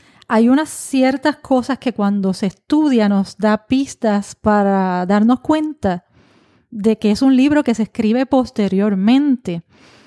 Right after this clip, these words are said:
Cuando usted lee el idioma original, el hebreo,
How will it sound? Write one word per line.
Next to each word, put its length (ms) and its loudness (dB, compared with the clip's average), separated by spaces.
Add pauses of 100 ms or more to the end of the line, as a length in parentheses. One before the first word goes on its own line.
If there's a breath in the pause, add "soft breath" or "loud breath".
(280 soft breath)
Cuando 260 0
usted 300 -2 (300)
lee 580 0
el 560 -2 (340)
idioma 460 2
original, 420 0
el 140 0
hebreo, 640 0